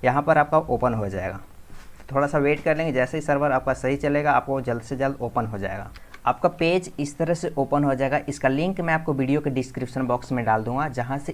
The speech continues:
इस वाले लिंक पर आप डायरेक्ट चले आएंगे। यहां पर आने के बाद आपको पहला क्या करना है, पहले आपको यहाँ पर आपको अपना पैन नंबर डाल लेना है। इसके बाद यहाँ पर आधार नंबर डालेंगे। इसके बाद जो आधार कार्ड पर जो नाम है उसको यहाँ पर डालेंगे।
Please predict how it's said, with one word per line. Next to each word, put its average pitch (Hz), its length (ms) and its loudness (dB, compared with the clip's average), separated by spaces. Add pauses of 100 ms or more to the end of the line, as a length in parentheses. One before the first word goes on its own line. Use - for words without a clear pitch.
इस 151 140 -6
वाले 156 180 0
लिंक 151 240 0
पर 151 160 -2
आप - 220 -2
डायरेक्ट 123 420 0
चले 113 260 -2
आएंगे। 110 280 -6 (380)
यहां 143 200 2
पर 175 120 2
आने 151 280 0
के 165 80 -4
बाद 156 220 2
आपको 139 260 0
पहला 139 340 2
क्या 147 220 2
करना 135 340 0
है, 147 380 -6 (140)
पहले 139 220 4
आपको 151 260 4
यहाँ 147 260 0
पर 151 140 2
आपको 143 160 -2
अपना 139 220 0
पैन 131 280 2
नंबर 139 260 2
डाल 123 200 4
लेना 127 200 0
है। 143 220 -4
इसके 139 160 -6
बाद 139 120 2
यहाँ 139 140 0
पर 139 140 0
आधार 123 400 4
नंबर 135 220 2
डालेंगे। 123 460 0 (380)
इसके 147 180 -2
बाद 170 120 4
जो 180 100 2
आधार 135 440 2
कार्ड 156 200 2
पर 151 140 0
जो 147 120 0
नाम 139 300 2
है 160 60 0
उसको 143 340 -4
यहाँ 139 160 0
पर 131 120 0
डालेंगे। 120 400 2